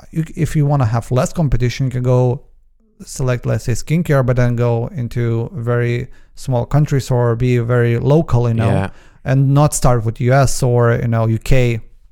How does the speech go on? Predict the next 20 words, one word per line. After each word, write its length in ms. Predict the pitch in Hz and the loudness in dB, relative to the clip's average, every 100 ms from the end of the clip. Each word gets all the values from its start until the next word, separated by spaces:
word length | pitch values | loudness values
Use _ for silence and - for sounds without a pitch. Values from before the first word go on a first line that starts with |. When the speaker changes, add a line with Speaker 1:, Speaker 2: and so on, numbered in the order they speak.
| _ _ _ _ _ - | _ _ _ _ _ -6
Speaker 1:
So 180 | - 139 | 2 4
maybe 240 | 135 147 131 | 4 4 2
that 200 | 135 - | 2 0
would 120 | 117 | -2
be 260 | 131 127 - - | -2 -4 -8 -16
the 460 | - - 151 - | -16 -14 -10 -8
easier 340 | - 196 160 117 | -2 2 2 4
route. 340 | 113 120 - - - - - - | 2 0 -6 -10 -12 -20 -20 -6
But 240 | 139 143 | -2 0
yeah, 160 | 175 143 | 4 4
I 20 | |
feel 160 | - 180 | 4 2
like 240 | 151 139 - | 2 0 -4
it 180 | 151 | -4
shouldn't 640 | - 170 143 131 - 165 143 | 4 6 6 2 -4 -10 0
be 100 | 131 | 2
stopping 480 | - 135 135 120 120 | 4 4 4 2 0
you 200 | 117 117 | 0 -2
from, 520 | - 127 123 120 120 | 0 2 4 2 2
uh, 240 | 117 117 | 2 2